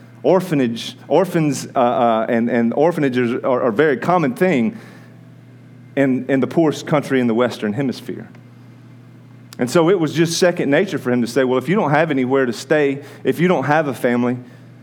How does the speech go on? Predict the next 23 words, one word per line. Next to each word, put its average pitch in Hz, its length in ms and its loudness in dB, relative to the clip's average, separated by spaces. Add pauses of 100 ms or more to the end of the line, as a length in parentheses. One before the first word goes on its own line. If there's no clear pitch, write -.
(240)
you 165 120 -2
can 190 140 2
come 143 340 0
be 127 320 -4
part 143 240 2
of 127 80 0
our 135 160 2
family, 95 420 -4 (320)
and 120 140 -2
you 175 60 0
can 175 100 0
come 165 180 0
stay 156 180 0
with 117 140 0
us." - 400 -4 (4000)
To 127 120 -2
mount 127 400 0 (100)
on 110 420 -2
more 110 440 0
and 101 140 -2
more 98 360 -2
shame, 87 480 -4
right? 101 320 -2